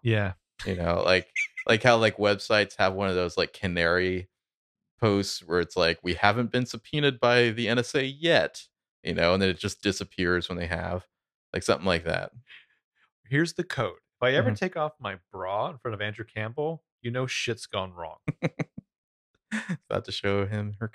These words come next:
Speaker 2: cupcakes.
Speaker 1: Um, yeah, Spencer and her funky tiger thing. Um, so Hannah's stuck on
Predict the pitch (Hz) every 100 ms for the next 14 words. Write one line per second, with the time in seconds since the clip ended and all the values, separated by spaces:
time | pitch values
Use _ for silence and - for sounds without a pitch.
0 | - - - - - - _ _ _ -
1 | 143 131 123 110 - _ _ _ _ -
2 | 139 110 - 156 147 131 123 113 - 117
3 | 110 101 101 101 - 101 101 143 147 147
4 | 131 113 _ _ _ _ - 170 170 170
5 | 202 214 196 - - - - 147 - 151
6 | 147 135